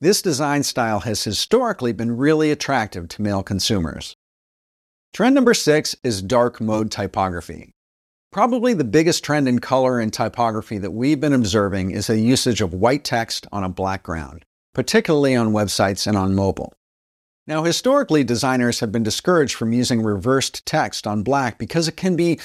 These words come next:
notoriously difficult to read, particularly if used in large blocks of copy. But as computer monitors have increased in resolution, combined with the trend of having significantly less copy on websites,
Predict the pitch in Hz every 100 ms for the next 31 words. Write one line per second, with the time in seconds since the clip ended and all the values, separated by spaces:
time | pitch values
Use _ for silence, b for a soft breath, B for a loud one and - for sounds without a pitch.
0 | B 147 139 196 202 175 - 143 110 143
1 | - 127 120 110 - 107 147 180 107 -
2 | 110 196 180 143 120 110 - 110 113 -
3 | - 117 104 104 104 - 92 90 - 82
4 | - - 123 - 90 85 _ _ _ _
5 | _ _ _ _ _ 143 151 - 139 -
6 | 226 262 226 156 143 135 127 120 104 98
7 | - 156 - 143 123 107 113 101 98 -
8 | 95 98 127 117 180 202 147 143 _ _
9 | 120 120 117 - 139 120 127 117 110 104
10 | 117 113 151 185 143 123 101 104 117 143
11 | - - 135 120 104 101 127 160 - 95
12 | 90